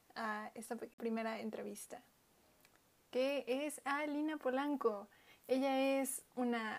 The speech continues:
actriz, es una mujer feminista que hace comedia también.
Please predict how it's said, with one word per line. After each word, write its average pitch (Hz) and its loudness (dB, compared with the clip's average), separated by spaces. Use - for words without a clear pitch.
actriz, 254 0
es 233 2
una 233 4
mujer 226 2
feminista 240 -2
que 247 2
hace 240 0
comedia 247 2
también. 214 0